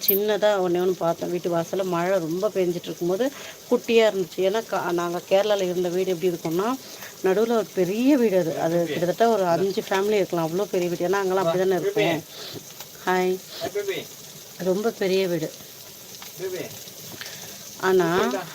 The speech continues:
ஆம், வீட்டை சுத்தி எப்படி இருக்குன்னா, ஒரு பக்கம் தென்னை மரம் ஒரு பத்து, பன்னெண்டு இருக்கும். ஒரு சைடு பார்த்தீங்கன்னா, அந்த கருணக்கிழங்கு செடி, மிளகு தோட்டம், கத்திரிக்காய், அது மாதிரி வரிசையா இருக்கும். நம்ம நடுவுல தான்,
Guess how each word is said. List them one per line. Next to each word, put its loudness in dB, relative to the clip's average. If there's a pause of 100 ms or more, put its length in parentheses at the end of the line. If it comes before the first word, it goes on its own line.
(360)
ஆம், 0 (500)
வீட்டை 4
சுத்தி -2
எப்படி 4
இருக்குன்னா, 0
ஒரு 0
பக்கம் -2
தென்னை 4
மரம் 2
ஒரு -4
பத்து, -4
பன்னெண்டு 2
இருக்கும். -2 (580)
ஒரு 2
சைடு 0
பார்த்தீங்கன்னா, 0
அந்த 0
கருணக்கிழங்கு 0
செடி, -2
மிளகு 0
தோட்டம், -2 (380)
கத்திரிக்காய், 0
அது 2
மாதிரி 2
வரிசையா 2
இருக்கும். 0 (440)
நம்ம 4
நடுவுல 4
தான், 4